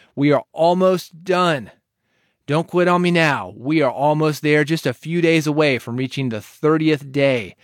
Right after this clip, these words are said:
of the thirty-day solo podcast challenge. I've made it easy on you at big podcast dot com slash subscribe to make sure you don't miss an episode.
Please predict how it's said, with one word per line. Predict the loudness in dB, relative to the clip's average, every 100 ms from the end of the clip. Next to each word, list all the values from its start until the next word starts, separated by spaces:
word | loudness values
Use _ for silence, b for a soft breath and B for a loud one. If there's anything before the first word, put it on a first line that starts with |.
| b b b
of | -10
the | -10
thirty-day | -8 -6 -4 -2 -2 -2
solo | -2 0 0
podcast | 0 -2 -2 0 -2 -2
challenge. | 0 2 2 0 -4 _ b b b
I've | -2
made | 2 2
it | 0
easy | 0 2 2
on | 2 4
you | 4 2 -2 b b
at | -14 -6
big | -6
podcast | -2 -2 0 0 0
dot | 0 -2
com | 0 0 0
slash | 0 -2 -4
subscribe | -8 0 0 0
to |
make | -2 -8
sure | -10 -8
you | -8
don't | -2 -2 0
miss | -4 -4
an | -4
episode. | -4 -6 -4 -4 -4